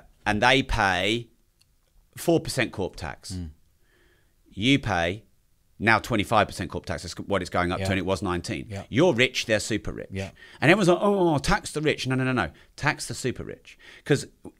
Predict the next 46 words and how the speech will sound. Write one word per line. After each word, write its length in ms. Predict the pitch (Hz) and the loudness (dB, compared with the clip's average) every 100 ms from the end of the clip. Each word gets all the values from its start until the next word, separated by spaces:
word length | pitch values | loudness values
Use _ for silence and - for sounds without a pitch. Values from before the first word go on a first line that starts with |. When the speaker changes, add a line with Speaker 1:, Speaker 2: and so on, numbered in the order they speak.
| _ | _
Speaker 1:
would 200 | 139 190 | 4 4
it 60 | 151 | 4
be 60 | 202 | 0
fair 380 | 175 139 101 104 | 4 6 6 2
if, 340 | 110 - - _ _ - | 0 -8 -20 _ _ 0
okay, 260 | 165 - 87 | 0 2 -2
look, 180 | 101 - _ - _ _ | -2 -4 _ -20 _ _
the 60 | 117 | -4
super 280 | - 180 131 | 0 2 2
rich, 380 | 123 - - - _ | 0 0 -10 -14 _
they've 120 | 95 | -2
got 140 | 117 101 | -2 0
good 140 | 127 | 0
accountants. 600 | - 110 101 113 - - - | 2 0 0 -4 -8 -12 -6
They 100 | 113 | -2
should 260 | 113 143 123 | 2 2 2
be 120 | 127 | 0
rewarded 580 | 107 107 120 131 120 113 | 2 0 2 2 2 -2
for 120 | - | -8
creativity. 760 | - 101 90 - 76 76 85 78 - - | -4 -2 -2 -4 -10 -8 -6 -8 -10 0
Yes, 200 | 127 - | 2 4
they 120 | 123 | 2
bring 200 | 120 113 | 2 2
in 80 | 107 | 2
thousands 380 | 113 104 95 92 | 2 0 0 -4
of 60 | |
jobs, 260 | 82 101 - | -2 -4 -4
but 120 | 110 | -6
we 160 | 120 151 | 0 2
do 180 | 120 117 | 2 2
as 120 | 110 | 0
well, 180 | 90 117 | 2 4
Speaker 2:
Mm, 40 | |
Speaker 1:
all 120 | 120 | 4
of 80 | 113 | 4
us 120 | 113 | 2
Speaker 2:
yeah. 60 | 107 | 0
Speaker 1:
smaller, 360 | 120 117 98 - - | 2 2 0 -2 -8
smaller 300 | 120 107 90 | -2 0 0
Speaker 2:
Yeah. 40 | 80 | -4
Speaker 1:
ones. 140 | 101 - - - - | -8 -14 -20 -20 0
But 260 | 131 - _ | 0 0 _
if 160 | 104 - | -10 -6
they 320 | 143 175 208 | 0 2 0
just 400 | 196 - 180 - | -4 -10 -12 -14
paid 320 | - 143 135 | -8 -4 -6